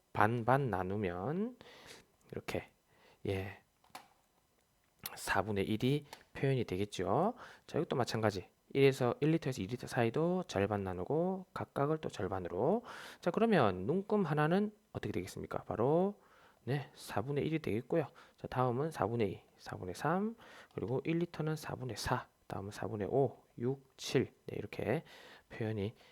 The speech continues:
되겠네요. 자, 눈금 하나의 크기는 바로 사분의 일이더라. 자, 그러면은 이제 이 사분의 일 더씩 두 번이기 때문에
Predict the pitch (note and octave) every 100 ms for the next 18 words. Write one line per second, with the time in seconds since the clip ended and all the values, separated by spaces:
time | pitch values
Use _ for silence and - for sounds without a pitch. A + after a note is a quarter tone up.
0 | _ - F#2+ F#2+ F2 - - - G2 A#2
1 | D3+ E3+ D3+ C3+ C3+ C#3 C3+ - C#3+ E3
2 | G3+ F#3+ A2 D3 G3+ - - - - -
3 | G2+ G2+ A2+ C#3 D3+ - - _ D#3+ E3
4 | C3 G2+ A2 - - - F#3 F3 D#3+ F#3
5 | E3+ G2+ B2+ C#3 A2+ F2+ F2 - - -
6 | - - G2 F#2 C3+ D#3 - - - -
7 | B2+ E3+ D#3 E3 B2+ - A#2+ E3 D3 A2
8 | - G#2 F2+ F2+ C#3 F#3+